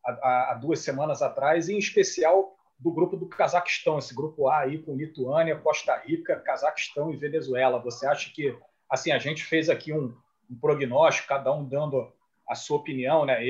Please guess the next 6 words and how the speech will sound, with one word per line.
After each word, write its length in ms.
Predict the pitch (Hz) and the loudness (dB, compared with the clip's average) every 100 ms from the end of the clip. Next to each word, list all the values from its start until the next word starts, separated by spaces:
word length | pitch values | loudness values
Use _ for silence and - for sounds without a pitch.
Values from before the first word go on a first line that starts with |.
| 143 | 2
Eu, 420 | 156 139 120 123 | 4 2 -2 -6
Marcelo, 640 | 127 120 - 139 151 135 123 | -6 -6 -4 2 2 2 -2
Dandan, 580 | 131 120 127 156 147 - | -6 -6 -4 -2 -2 -4
Crepaldi, 680 | 123 - 139 156 139 127 | -8 -2 4 4 4 -2
Marquinhos 400 | 120 123 - 139 | -6 -6 -8 -10
Xavier, 580 | - 139 - 123 147 - | -6 -6 -2 2 2 0